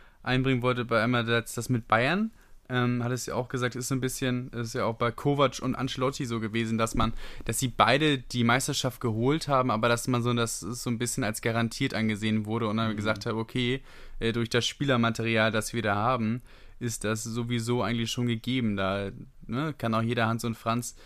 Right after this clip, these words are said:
Speaker 1: an der Seitenlinie stehen, so gemäß, äh, die Meisterschaft holen wir trotzdem. Und
Speaker 2: Mhm.
Speaker 1: halt, wir hatten das ja auch letzte Woche schon mit dem veralteten Kader, ähnlich wie bei Barca.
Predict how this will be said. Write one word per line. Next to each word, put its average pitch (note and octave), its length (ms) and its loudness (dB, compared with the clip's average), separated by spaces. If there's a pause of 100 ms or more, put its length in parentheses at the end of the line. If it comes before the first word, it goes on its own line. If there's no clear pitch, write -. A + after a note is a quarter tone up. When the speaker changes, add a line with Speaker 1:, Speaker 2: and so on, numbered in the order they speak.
(240)
Speaker 1:
an A2+ 120 0
der G#2+ 100 2
Seitenlinie G#2+ 440 0
stehen, A2 360 -2
so G#2 360 -4 (220)
gemäß, A2+ 520 -2
äh, G#2 200 -4 (320)
die A2+ 80 -4
Meisterschaft A2+ 540 -2
holen B2+ 100 -2
wir A#2 100 0
trotzdem. A#2 600 -2 (720)
Und C3+ 220 2
Speaker 2:
Mhm. C3 40 2
Speaker 1:
halt, A#2+ 220 0
wir B2 80 0
hatten C3+ 160 0
das B2+ 140 -2
ja A#2+ 100 2
auch B2+ 80 0
letzte C3 320 -4
Woche A2 180 0
schon A#2+ 180 -4
mit A2+ 120 -2
dem A2+ 140 -2
veralteten A2 500 0
Kader, B2 420 0 (420)
ähnlich A#2+ 360 0
wie A#2 60 -6
bei A2+ 160 0
Barca. A#2+ 640 0